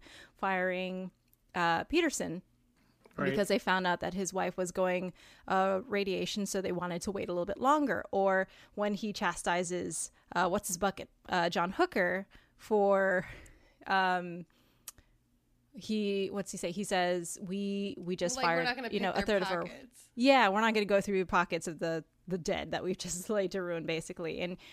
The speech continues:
Speaker 1: you're like, "Okay, so getting a, some sense that he's not that, uh, cold-blooded, but contrast that to this decision, it's very interesting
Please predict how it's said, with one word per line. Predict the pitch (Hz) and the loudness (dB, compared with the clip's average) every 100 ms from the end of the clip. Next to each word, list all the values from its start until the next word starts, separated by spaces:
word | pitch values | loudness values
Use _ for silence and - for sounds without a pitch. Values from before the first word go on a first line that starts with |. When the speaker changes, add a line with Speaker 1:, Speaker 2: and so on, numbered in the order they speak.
| - - | -16 -6
Speaker 1:
you're | 226 | -4
like, | 214 - _ _ _ _ | -4 -8 _ _ _ _
"Okay, | 277 294 247 202 214 | 8 8 8 6 4
so | - 226 214 | 4 4 4
getting | 269 320 294 | 4 4 4
a, | 269 | 2
some | - 269 254 | 0 0 2
sense | 240 214 | 0 0
that | 202 185 | 0 -2
he's | 233 240 | -2 0
not | 233 220 226 - - - - - - _ _ _ _ _ _ _ _ - 196 196 | 0 0 -2 -4 -10 -18 -20 -20 -20 _ _ _ _ _ _ _ _ -20 -6 2
that, | 180 165 - - _ _ _ _ _ _ _ _ 185 175 - | 4 4 0 -16 _ _ _ _ _ _ _ _ -18 -18 -8
uh, | 180 165 160 151 - - - - | -2 0 0 0 -4 -12 -14 -2
cold-blooded, | 208 185 165 175 - - - _ - | 0 0 0 -2 -2 -6 -12 _ -4
but | 175 - - - - _ _ _ | 0 0 -2 -12 -14 _ _ _
contrast | - 233 220 185 - | 2 2 4 0 0
that | 190 - | -2 -2
to | 226 | -6
this | 208 202 | -4 -4
decision, | 202 - 247 254 180 151 165 185 _ _ - - _ _ _ _ _ - | -6 -2 0 0 -2 -6 -8 -10 _ _ -20 -20 _ _ _ _ _ -8
it's | 196 190 | -8 -6
very | 196 220 226 262 254 226 - | -2 -2 0 -2 -4 -6 -10
interesting | 185 180 - 190 - - - - | -10 -10 -12 -16 -16 -16 -16 -16